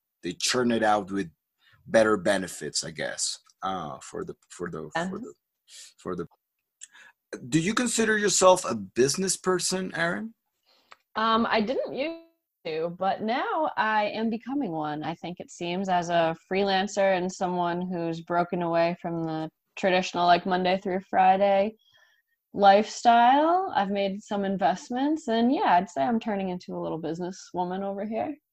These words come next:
Speaker 1: Oh, very nice, very nice. <laughs> So how's business with you?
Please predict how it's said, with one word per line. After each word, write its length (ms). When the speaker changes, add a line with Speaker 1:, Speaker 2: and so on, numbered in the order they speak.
Speaker 1:
Oh, 380
very 220
nice, 560
very 240
nice. 520
<laughs> 680
So 220
how's 360
business 600
with 220
you? 340